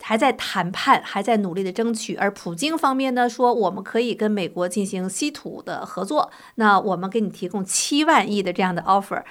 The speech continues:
乌克兰的五千亿算什么呢？我们有七万亿的稀土资源。那川普呢，今天表示，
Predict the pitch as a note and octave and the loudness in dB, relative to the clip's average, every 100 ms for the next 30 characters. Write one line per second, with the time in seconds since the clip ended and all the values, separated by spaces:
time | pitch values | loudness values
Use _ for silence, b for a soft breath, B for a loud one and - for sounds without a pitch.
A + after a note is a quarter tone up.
0 | B B B E4+ F#4 C#4 A#3 C4+ F#3+ F#3 | B B B 6 8 8 8 2 0 0
1 | B3 C4 C4 C#4+ A#3+ F#3+ G3+ A#3 G#3+ F3+ | 2 2 2 0 0 -2 0 0 2 0
2 | C4+ C4+ F#3 - - D#4 C4 G3 F3+ F#3 | 0 -4 -6 -8 -2 0 2 0 -4 -8
3 | F#3+ F3 F3+ F3+ F3+ F3 A3 A3 G#3+ C4+ | -8 -10 -10 -6 -2 -2 0 0 0 0
4 | C4 G#3+ F#3 F#3+ G#3+ A3 G3+ - - B3 | 0 -2 -6 -2 0 2 0 -2 -2 -2